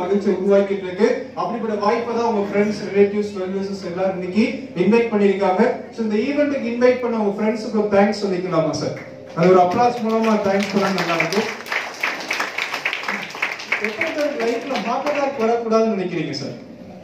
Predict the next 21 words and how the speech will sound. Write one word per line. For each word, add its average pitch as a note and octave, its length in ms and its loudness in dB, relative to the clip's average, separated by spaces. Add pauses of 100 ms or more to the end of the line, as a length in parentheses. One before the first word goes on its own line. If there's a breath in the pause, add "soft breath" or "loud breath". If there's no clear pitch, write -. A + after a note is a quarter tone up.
எனக்கு F3 240 4
லைஃப்ல G#3 360 6
ஹார்ட் F#3 180 2
அட்டாக்கே F#3+ 380 0
வரக்கூடாது. D#3 460 0 (540)
இல்ல F3+ 140 4
சார், F#3+ 280 8
மத்தவங்க G#3 360 6
எல்லாம் G3+ 180 4
வரணுமா, G3 340 4 (120)
சார்? - 280 0 (460)
நல்லா A3 280 6
கை A3 200 6
தூக்கிக்கோங்க. F3 560 2 (840)
ஓகே, D#3+ 300 6 (200)
ஏன்னா G#3 220 6
க-, F3+ 340 0
கை A#3+ 240 0
தூக்க B3 320 0
கஷ்டப்பட்டீங்கன்னா A3 640 2 (100)
ஹார்ட்ல G#3+ 300 2